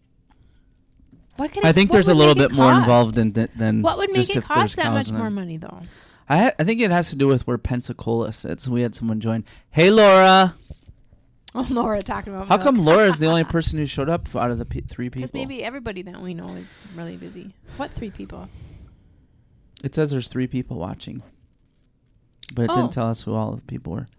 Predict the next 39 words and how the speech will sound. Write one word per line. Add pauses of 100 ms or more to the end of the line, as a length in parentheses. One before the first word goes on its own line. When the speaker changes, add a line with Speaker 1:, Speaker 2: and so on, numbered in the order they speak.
(140)
Speaker 1:
Oh,
well. (320)
Speaker 2:
Anyways,
Speaker 1:
Welcome.
Speaker 2:
so
Jody's
glad
to
be
back. (800)
Speaker 1:
Yeah. (200)
Speaker 2:
Because
Speaker 1:
Well,
Speaker 2:
of
the
Speaker 1:
aren't
you
Speaker 2:
milk.
Speaker 1:
glad
to
be
back?
Well,
yeah.
Speaker 2:
I,
apparently,
Speaker 1:
And
Speaker 2:
I'm
glad
Speaker 1:
other
Speaker 2:
to
be.
Speaker 1:
reasons,
Speaker 2:
I'm
Speaker 1:
but
Speaker 2:
glad
to
be
back